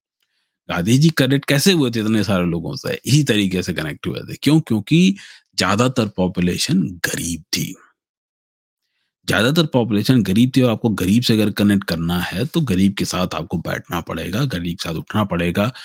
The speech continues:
उनकी जो problems, उनको सुनना पड़ेगा। करिए धरिए भले ना, लेकिन आपको सुनना पड़ेगा।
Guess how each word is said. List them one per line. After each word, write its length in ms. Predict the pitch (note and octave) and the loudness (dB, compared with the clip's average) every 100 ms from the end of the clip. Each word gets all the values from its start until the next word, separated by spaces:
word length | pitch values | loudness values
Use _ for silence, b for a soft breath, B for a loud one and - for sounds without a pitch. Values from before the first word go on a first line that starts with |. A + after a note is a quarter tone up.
| B B - | B B 0
उनकी 260 | F#2+ - F#2 | 2 4 4
जो 120 | F2+ | 4
problems, 480 | F2+ F2 F2+ F#2+ F#2 | 2 2 4 4 2
उनको 180 | F#2 | 0
सुनना 440 | F#2+ - F#2+ A#2+ C3 | -2 2 6 6 4
पड़ेगा। 320 | G2 F2+ A2 | 0 0 0
करिए 400 | B2+ G#2+ C3+ D3+ | 0 2 4 4
धरिए 300 | C#3 C3 C#3 | 4 4 4
भले 340 | C3 G#2+ C3 | 2 2 2
ना, 100 | C#3+ | 4
लेकिन 300 | C#3 C3+ A#2+ | 2 2 0
आपको 180 | A2 - | 0 -2
सुनना 300 | - G2 F#2+ | -2 0 0
पड़ेगा। 520 | D#2+ - - B1+ - | -2 -8 -8 -8 -10